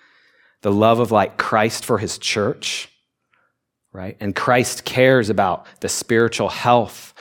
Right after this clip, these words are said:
and the holiness of his church. So husbands, you're called to care about the holiness and the spiritual health of your wife. So husbands, reflect on this today and through this week and talk to each other, guys, about it.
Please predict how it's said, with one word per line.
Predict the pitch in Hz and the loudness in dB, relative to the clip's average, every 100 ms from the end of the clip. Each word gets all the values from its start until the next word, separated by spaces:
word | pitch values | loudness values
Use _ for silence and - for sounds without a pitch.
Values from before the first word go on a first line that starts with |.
| - - | -20 -10
and | 101 | -6
the | 95 | -6
holiness | - - 135 135 107 92 104 | -6 2 4 4 2 -2 -6
of | 90 | -6
his | - | -8
church. | - 113 101 - - - _ _ _ _ - | -8 -6 -8 -10 -12 -12 _ _ _ _ -6
So | 113 | -4
husbands, | 95 127 117 120 101 | 0 0 0 -2 0
you're | 113 120 | 0 -2
called | 123 - 123 123 107 - - | -4 2 4 6 4 -2 -10
to | - | -12
care | - - 117 123 117 | -10 -4 0 2 2
about | 95 90 | 0 -4
the | 87 | -6
holiness | - - 127 131 107 82 - - - - - - | -10 -6 -2 0 0 -4 -10 -18 -18 -20 -20 -10
and | 92 | -6
the | 90 | -6
spiritual | - 127 120 117 82 | -2 0 2 0 -6
health | - 120 117 - | 0 2 2 -2
of | 87 | -10
your | 85 | -8
wife. | 82 104 78 - - - _ _ _ _ _ _ _ _ _ _ _ _ _ - | 0 0 0 -4 -20 -20 _ _ _ _ _ _ _ _ _ _ _ _ _ -8
So | - 107 | 0 2
husbands, | 123 143 131 104 90 - - - _ _ _ _ _ - | 4 2 2 -4 -4 -12 -16 -20 _ _ _ _ _ -2
reflect | 113 - - 120 - - | -2 0 2 2 0 -4
on | 117 107 104 | 0 2 0
this | 90 - | -4 -8
today | - 104 92 107 95 78 - - | -8 -4 0 2 2 -4 -12 -12
and | 98 - | -12 -6
through | 113 | -2
this | 107 92 - | -2 -4 -4
week | 101 101 - | -4 -4 -6
and | 95 | -6
talk | - 120 - | -4 -4 -2
to | 107 | -4
each | 87 92 | -2 -4
other, | 80 82 82 | -6 -8 -8
guys, | 82 80 | -8 -10
about | 80 78 | -12 -14
it. | 82 | -16